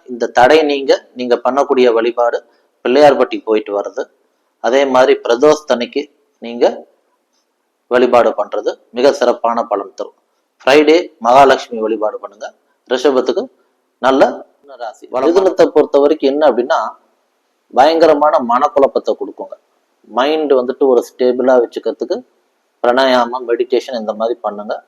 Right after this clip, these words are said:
கொஞ்சம் மைண்ட் லெவல் நீங்க கொஞ்சம் கண்ட்ரோல் பண்ணிக்கணும். அதே மாதிரி தொழில்ல ரொம்ப ப்ரெஷர் வரும், ரொம்ப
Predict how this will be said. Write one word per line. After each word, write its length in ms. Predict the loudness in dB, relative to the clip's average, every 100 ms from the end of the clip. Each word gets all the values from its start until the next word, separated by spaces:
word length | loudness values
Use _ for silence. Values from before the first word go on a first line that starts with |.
| _
கொஞ்சம் 240 | -8 -6 -4
மைண்ட் 280 | -4 -4 -2
லெவல் 200 | -2 -2 -6
நீங்க 160 | -10 -10
கொஞ்சம் 220 | -10 -12 -10
கண்ட்ரோல் 320 | -8 -4 -4 -6
பண்ணிக்கணும். 400 | -12 -18 -20 _ _ _ _ _ 0
அதே 140 | 4 4 4
மாதிரி 280 | 2 0 -6 -8 _ _ 2
தொழில்ல 400 | 4 6 6 4 2 -4 _ _ _ _ -10 -4
ரொம்ப 360 | -2 -2 0 0 0 -6
ப்ரெஷர் 300 | -6 -2 -2 -2
வரும், 180 | -6 _ _ _ _ _ _ _ -20
ரொம்ப 280 | -12 -2